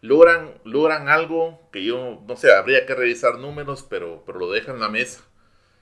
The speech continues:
Tienen una seguidilla de cinco victorias, pero únicamente el margen de victoria fueron doce puntos.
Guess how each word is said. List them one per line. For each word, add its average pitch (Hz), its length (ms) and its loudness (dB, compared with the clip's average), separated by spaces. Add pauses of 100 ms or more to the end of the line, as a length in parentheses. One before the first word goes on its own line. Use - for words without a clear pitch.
(760)
Tienen 151 220 -4
una 156 380 2
seguidilla 127 500 -2
de 104 140 6
cinco 151 420 -4
victorias, 175 800 0 (340)
pero 107 200 -6
únicamente 135 580 -12
el 110 80 -8
margen 117 280 -12
de 104 60 -12
victoria 123 380 -8
fueron 110 380 -12
doce 101 260 -14
puntos. - 680 -20